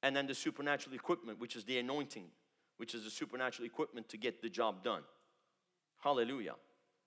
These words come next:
A power tool without power is useless. Amen. Take a jackhammer that is not connected to the power source and see if you can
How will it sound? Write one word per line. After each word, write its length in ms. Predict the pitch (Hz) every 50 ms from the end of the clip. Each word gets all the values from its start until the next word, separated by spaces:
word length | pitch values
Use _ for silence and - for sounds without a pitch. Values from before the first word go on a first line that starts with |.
| _ _ _ _ _ _ _ _ _ _ _ _ -
A 80 | 92 -
power 420 | - - 160 170 180 180 185 180
tool 300 | 175 - - 190 175 151
without 360 | 139 139 143 143 127 - - -
power 340 | 143 165 135 123 123 127 120
is 180 | 131 117 101
useless. 540 | 110 127 117 101 - - 85 76 - - - - _ _ _ _ _ _ _ _ _ _ _ _ _ _ _ _ _ _ _ _ _ _ -
Amen. 400 | 139 139 127 123 120 110 92 80 73 - _ _ _ _ -
Take 240 | - 139 131 -
a 80 | 131 113
jackhammer 680 | - - 165 160 175 170 - 151 165 175 170 175 180 180 - - - - - _ _ _ _ _ _ _ _ _ _ _ _ _ _ _ _ _ _ _ _ -
that 120 | - 127 131
is 120 | 117 107
not 200 | 131 160 160 156
connected 300 | - 165 151 160 156 -
to 60 | 151
the 100 | 143 135
power 280 | 120 175 160 151 151 139
source 300 | 123 - 143 127 113 -
and 100 | 120 107
see 260 | - - - 175 151 139
if 120 | - -
you 80 | 143 139
can 240 | - 143 135 117